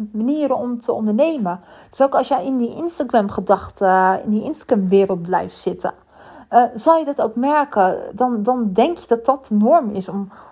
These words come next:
om succesvol te zijn. Maar er zijn natuurlijk, buiten de Insta-wereld zijn er zoveel bedrijven die op een andere manier succesvol zijn door een fysiek netwerk.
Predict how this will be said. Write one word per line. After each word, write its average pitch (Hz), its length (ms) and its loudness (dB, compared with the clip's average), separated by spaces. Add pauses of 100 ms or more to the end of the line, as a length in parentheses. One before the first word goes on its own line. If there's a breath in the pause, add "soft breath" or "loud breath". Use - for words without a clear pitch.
om 220 160 -4
succesvol 277 540 0
te 208 120 -6
zijn. 180 380 -4 (240 soft breath)
Maar 233 80 -4
er 285 60 0
zijn 349 160 4
natuurlijk, 330 540 -6 (120 soft breath)
buiten 262 440 2
de 240 60 -6
Insta-wereld 247 500 0
zijn 226 140 0
er 208 120 2
zoveel 277 840 2
bedrijven 220 680 2 (260 loud breath)
die 226 100 2
op 226 60 -6
een 214 100 -6
andere 302 280 0
manier 240 240 0
succesvol 269 480 -4
zijn 202 260 0
door 254 200 2
een 285 160 -2
fysiek 208 260 -8 (120)
netwerk. 185 680 -4